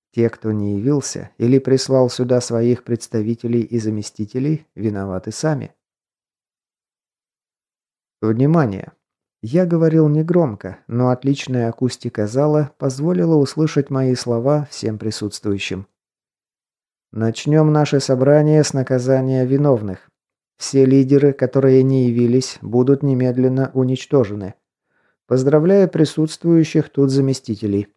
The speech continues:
Вы получаете повышение и становитесь главами ваших стран. И чтобы у вас не было иллюзий, я, пожалуй, позволю вам посмотреть на экзекуцию. Лейтенант,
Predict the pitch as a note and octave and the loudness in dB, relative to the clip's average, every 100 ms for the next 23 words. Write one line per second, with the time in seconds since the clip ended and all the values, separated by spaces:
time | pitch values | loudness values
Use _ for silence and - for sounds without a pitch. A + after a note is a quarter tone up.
0 | _ _ - G#2+ B2+ C3 B2+ B2+ - C3 | _ _ -8 0 2 4 2 0 2 2
1 | B2+ B2+ B2+ A#2 A#2 - C#3+ C#3+ C#3 A#2+ | 2 0 -4 -4 -6 -4 -2 0 -2 -2
2 | B2 - A#2+ A#2+ B2+ B2+ C3+ C3 A2+ A2+ | -6 -6 -6 -2 -2 0 0 -2 -4 0
3 | A#2+ A#2 B2+ B2+ A#2 A2 - A#2+ - C#3+ | 2 2 2 0 -2 -4 -4 -10 -6 -2
4 | C3+ E2 _ _ _ _ _ - B2+ - | -2 -4 _ _ _ _ _ -2 -2 2
5 | E3 E3 E3+ E3 D#3+ - E3+ D#3+ D#3 D3+ | 2 4 6 6 4 2 0 4 4 4
6 | D3+ D#3 F#3 F3+ A#2 G2+ - _ F#2 A#2+ | 2 2 2 0 0 -4 -6 _ -6 -2
7 | C3 C3 C3+ C3+ C#3 C3+ C3 C3+ D3+ D3 | 0 0 0 2 4 2 2 0 2 2
8 | C#3+ C#3 C#3 C3 C3 C3+ B2+ C3+ C3+ C3 | 4 2 2 -2 -4 -4 -4 0 0 0
9 | C3 C3 C3+ C3+ C#3 - F#2 F2+ _ _ | -2 -2 -4 -2 -2 -4 -10 -12 _ _
10 | _ _ _ _ - A#2+ C3 E3 E3 G#2+ | _ _ _ _ -2 0 2 2 2 0
11 | - | -4